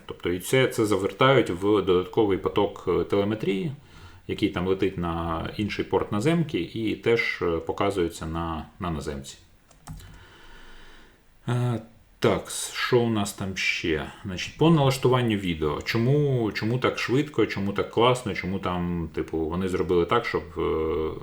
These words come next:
максимально низька була швидкість? За, за рахунок, е, H двісті шістдесят п'ятого кодування це станом на зараз, е, одне з найефективніших, е, форматів стиснення, можна досягнути двохсот п'ятдесяти шести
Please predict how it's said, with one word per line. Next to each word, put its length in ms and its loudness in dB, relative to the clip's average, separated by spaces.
максимально 1000 -2
низька 320 -2
була 340 2
швидкість? 680 -4
За, 200 2
за 140 0
рахунок, 600 0
е, 40 0
H 600 2
двісті 300 -8
шістдесят 240 -4
п'ятого 300 2
кодування 580 2
це 160 4
станом 320 0
на 120 -2
зараз, 520 0
е, 40 0
одне 580 -2
з 360 -2
найефективніших, 1120 -4
е, 40 0
форматів 540 -4
стиснення, 640 -4
можна 320 4
досягнути 800 2
двохсот 480 2
п'ятдесяти 500 0
шести 560 -2